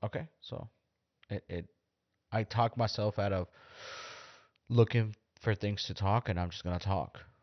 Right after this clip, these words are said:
I think that's more comfortable. It feels more comfortable.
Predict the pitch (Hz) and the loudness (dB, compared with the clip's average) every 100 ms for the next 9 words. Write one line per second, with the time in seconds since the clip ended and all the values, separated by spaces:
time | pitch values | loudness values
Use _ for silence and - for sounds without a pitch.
0 | _ _ _ _ _ _ - 101 101 90 | _ _ _ _ _ _ -4 -2 -2 -2
1 | 92 - 95 92 92 90 - _ _ _ | -4 -4 -4 -2 0 -2 -6 _ _ _
2 | _ _ _ _ _ _ _ _ _ _ | _ _ _ _ _ _ _ _ _ _
3 | _ _ _ _ _ _ _ _ _ _ | _ _ _ _ _ _ _ _ _ _
4 | _ _ _ _ _ _ _ _ _ _ | _ _ _ _ _ _ _ _ _ _
5 | _ _ _ _ _ _ _ _ _ _ | _ _ _ _ _ _ _ _ _ _
6 | - 113 104 - 82 52 - _ _ - | -4 0 0 -2 -10 -10 -16 _ _ -10
7 | 95 123 110 104 92 101 87 - 55 | 0 2 2 0 -2 -2 -4 -8 -12